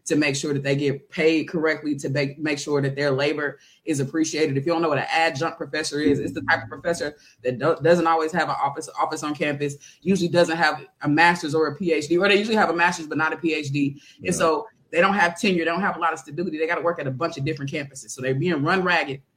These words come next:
Speaker 1: in order to pay their bills. They teaching and supplying a lot of those general education courses and a lot of that tutoring, a lot of that counseling, a lot of that advising from a graduate level or, or from an adjunct level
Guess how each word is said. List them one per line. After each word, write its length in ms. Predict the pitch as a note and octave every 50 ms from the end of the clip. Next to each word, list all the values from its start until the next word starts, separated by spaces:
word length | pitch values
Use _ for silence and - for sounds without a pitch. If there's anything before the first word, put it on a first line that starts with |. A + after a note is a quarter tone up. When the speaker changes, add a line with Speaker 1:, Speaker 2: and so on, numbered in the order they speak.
| _ _ -
Speaker 1:
in 120 | D#3 D#3
order 180 | D#3+ E3 D#3 C#3+
to 60 | C#3+
pay 180 | C#3 F3 D#3+ D3
their 140 | D3 D3 D3
bills. 380 | D3 D3+ C#3+ C#3 C#3 C3+ C#3 - _ _ _ _ -
They 140 | B2+ C#3
teaching 400 | C#3 - A#3+ A#3 A#3 - G3+ F3
and 100 | E3 D#3+
supplying 480 | - D#3+ C3+ C3+ - F3+ F3 F#3 F3 E3
a 80 | D3 B2+
lot 240 | C#3 D#3+ F#3 F3+
of 80 | E3 D#3
those 260 | D#3+ E3 D#3+ D#3 C#3
general 220 | B2 E3 F3 E3+ E3
education 580 | A#2 D3+ C#3+ D3 C#3+ F#3 E3 D#3 D#3 - C#3+
courses 360 | C#3 - D#3+ D#3 D#3 D3+ D3+
and 100 | C#3+ C#3+
a 20 | C3+
lot 160 | C#3+ D3+ D#3
of 60 | D3
that 300 | D3+ D3 C#3 C3+ - -
tutoring, 400 | - - A3 G3+ F3 D#3 D#3+ D#3
a 20 | D3+
lot 160 | C#3+ D3 D3
of 60 | D3
that 160 | D3 C#3+ C#3+
counseling, 480 | - - D#3 D#3 D#3+ - C#3+ C#3 C#3 C3+
a 20 |
lot 160 | C3 C#3+ D3
of 60 | C#3+ C#3
that 120 | C#3 C3+
advising 680 | C3+ B2+ C3 D3 D3+ D#3+ E3 D#3+ - C#3 B2+ C3 C#3+ - _ _ _ _ _ _ _ _ _ _ _
from 220 | - F3+ F3 D3+ D3+
a 60 | C#3+
graduate 440 | C3+ D#3+ E3 F3 D#3+ D3+ D3+ C3 C3
level 340 | D3 C#3 B2+ C3 B2+ - - - - - - _ _ -
or, 100 | E3 D3+
or 160 | - E3 E3+
from 160 | G3 F#3+ F3
an 80 | D#3+ -
adjunct 320 | - - F#3 - E3 C#3
level 380 | D#3+ D#3 C#3+ C3+ C3+ C3+ C3+